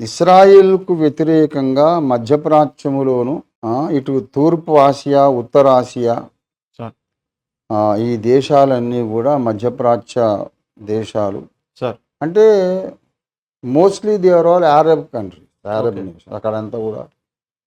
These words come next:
Speaker 1: ఆ, ఇరాక్, ఇరాన్
Speaker 2: సార్.
Speaker 1: and సౌదీ, ఇంకా లిబియా,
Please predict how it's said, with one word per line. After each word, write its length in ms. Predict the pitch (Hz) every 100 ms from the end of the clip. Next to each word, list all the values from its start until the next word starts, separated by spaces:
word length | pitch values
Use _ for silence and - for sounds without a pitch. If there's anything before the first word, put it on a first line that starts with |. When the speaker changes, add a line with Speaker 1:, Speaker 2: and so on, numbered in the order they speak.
| _ 107
Speaker 1:
ఆ, 280 | 107 76 - _ _ _ _ _ _ -
ఇరాక్, 840 | 113 120 123 123 - - 120 123 - _ 113
ఇరాన్ 560 | 113 120 120 120 127 - _ _ _ _
Speaker 2:
సార్. 200 | 117 107 _ - 110
Speaker 1:
and 160 | 117 113
సౌదీ, 760 | 110 110 113 117 113 117 120 - _ _ _ -
ఇంకా 320 | 110 113 117
లిబియా, 760 | 113 113 113 123 117 113 110